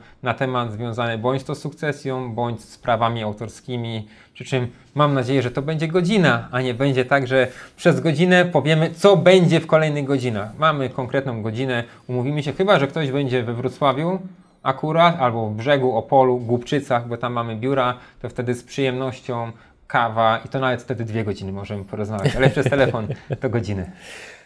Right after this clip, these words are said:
Speaker 2: Czyli rozbiliśmy bank nagrodami. E, Mateusz, ja Ci bardzo dziękuję za tą serię ekspercką. Mam
Speaker 1: I ja dziękuję za zaproszenie.
Speaker 2: Byliśmy zaszczyceni. Jakby mam takie poczucie, że tymi materiałami, a,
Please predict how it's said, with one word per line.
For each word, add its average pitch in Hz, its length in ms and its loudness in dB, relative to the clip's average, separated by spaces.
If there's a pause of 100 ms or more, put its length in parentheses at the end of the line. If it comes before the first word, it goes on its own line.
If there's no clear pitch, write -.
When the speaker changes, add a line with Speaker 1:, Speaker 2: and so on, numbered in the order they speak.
(360)
Speaker 2:
Czyli 131 200 8
rozbiliśmy 123 480 4
bank 117 280 4
nagrodami. 120 680 4
E, 117 400 8 (520)
Mateusz, 127 360 6
ja 123 80 6
Ci 123 140 0
bardzo 120 240 6
dziękuję 120 560 6
za 120 80 -10
tą 117 120 -4
serię 113 260 4
ekspercką. 113 640 2 (100)
Mam 120 400 4
Speaker 1:
I 120 40 -6
ja 107 140 -2
dziękuję 101 340 -6
za 104 100 -2
zaproszenie. 101 500 -6 (640)
Speaker 2:
Byliśmy 143 380 4
zaszczyceni. 110 600 2
Jakby 127 360 4 (440)
mam 160 140 4
takie 165 220 0
poczucie, 151 500 2
że 131 200 4
tymi 139 180 4
materiałami, 135 800 6 (440)
a, 117 280 4